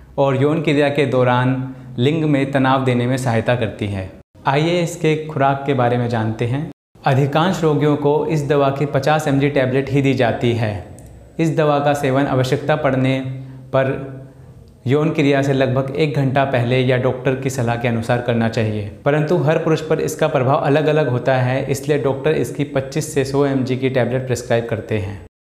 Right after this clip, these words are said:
चलिए अब इसके दुष्प्रभावों के बारे में जानते हैं, जैसे सर दर्द, मांसपेशियों में दर्द, बैक पेन, चक्कर आना और अपच।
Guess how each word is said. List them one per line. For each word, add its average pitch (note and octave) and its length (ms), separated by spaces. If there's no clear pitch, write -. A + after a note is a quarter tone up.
चलिए D#3+ 300
अब E3 180
इसके C#3+ 380
दुष्प्रभावों B2+ 680
के C3 100
बारे A#2 260
में A#2 120
जानते A2 340
हैं, G2+ 180
जैसे A#2 640
सर C3+ 300
दर्द, A#2 320
मांसपेशियों C3 600
में A#2+ 160
दर्द, A2 320
बैक B2 400
पेन, A2+ 360
चक्कर C#3 340
आना A2+ 560
और B2+ 240
अपच। - 520